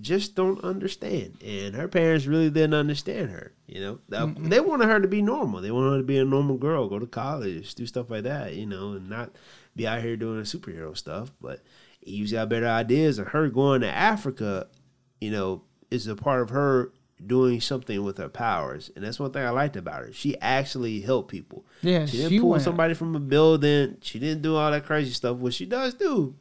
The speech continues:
Speaker 1: She's like, "I'm gonna help you guys. I'm gonna help you guys build crops. I'm gonna help you guys live off the land. I'm going to actually help you." A la for what, uh, Cyborg or Ray Fisher did in, uh, the Justice League,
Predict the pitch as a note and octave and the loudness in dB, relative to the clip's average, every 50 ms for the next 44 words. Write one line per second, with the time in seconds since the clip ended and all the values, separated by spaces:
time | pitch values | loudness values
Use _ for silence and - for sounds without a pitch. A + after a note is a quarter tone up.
0 | - - F#2 G#2 G3+ G3 F3+ E3 B2+ A2+ G2+ - - - D#3 D#3+ C#3 C3 E3 F3+ | -14 -10 -8 -6 -6 -4 -2 -2 -2 -2 -2 -4 -4 -4 0 2 2 4 4 2
1 | F#3 - C3+ G2 F#2+ - - - - - - G#2+ A2 G#2+ G2+ - C3 C3+ C3+ - | 2 0 -4 -6 -6 -6 -8 -10 -14 -12 -10 -8 -6 -6 -4 -4 -4 -4 -4 -4
2 | A#2 A#2 A#2 A2 A2 G2 F2+ E2+ F2 F#2+ A2 A2+ A2 G2+ G#2+ - - A#2+ A#2+ G#2 | -4 -2 -2 -2 -2 -4 -8 -12 -10 -6 -6 -6 -6 -8 -10 -14 -10 -10 -10 -10
3 | - - - - - - F2 F2+ F#2 G2+ A2 G#2 G2 F#2+ G2 G#2 G#2 G#2+ G#2 F#2+ | -10 -12 -16 -18 -16 -14 -12 -10 -8 -8 -10 -10 -12 -12 -8 -6 -4 -4 -4 -6
4 | F#2+ G2 G#2+ A2+ A2+ G#2 A2 G#2 G#2 - - - F2 G#2 A#2 A2+ F2 - - C#2 | -8 -8 -8 -8 -6 -6 -6 -6 -6 -8 -12 -12 -10 -8 -8 -8 -10 -12 -12 -12
5 | G2 G#2 G#2 G#2+ G#2+ G#2 G2+ - - - - - - A#2+ C3 C3 - - - - | -12 -10 -8 -8 -8 -8 -8 -10 -14 -16 -14 -8 -6 -6 -6 -6 -8 -8 -6 -4
6 | B2+ B2+ B2+ B2 B2 _ _ _ _ _ _ _ _ _ _ - C3+ B2+ - - | -4 -2 -2 -4 -6 _ _ _ _ _ _ _ _ _ _ 2 2 2 2 -2
7 | - D#2+ D2+ C#2+ - - F#2 B2 B2 A#2+ A#2+ A#2 A2+ A2 G#2+ G#2+ - A2 G2+ G#2 | -8 -16 -16 -14 -8 -4 -2 -2 0 0 0 0 0 0 -2 -4 -6 -4 -2 -2
8 | G#2+ G#2+ G#2 G2 F2+ F#2+ F#2+ F#2+ F#2 F#2 F#2 F2+ F2+ F#2 - - - D#3+ D3+ D3+ | 0 -2 -2 -2 -2 -2 -2 -2 -2 -4 -4 -4 -6 -8 -8 -2 2 4 6 6
9 | D3 B2+ A#2 A2+ G#2+ F#2+ G2 F#2+ A2 A#2 A#2 - - E3 F#3 - - F2+ - F#2+ | 6 4 2 0 0 -2 -2 -2 -2 -4 -4 -4 -2 -4 -4 -4 -4 -6 -4 -2
10 | F#2 G2 G2 - - _ _ _ _ _ _ _ - G2 F#2 F#2+ F#2+ F#2+ F#2+ G2 | -2 -2 -2 -4 -10 _ _ _ _ _ _ _ -12 -10 -8 -6 -6 -6 -8 -8
11 | G2 G2 F#2+ F2+ E2 F2+ A2+ A2 A#2 F3 G#3+ - - - - - - - - - | -8 -8 -10 -10 -10 -8 -8 -6 -4 -4 -2 -2 -4 -6 -8 -14 -18 -20 -20 -20
12 | - | -20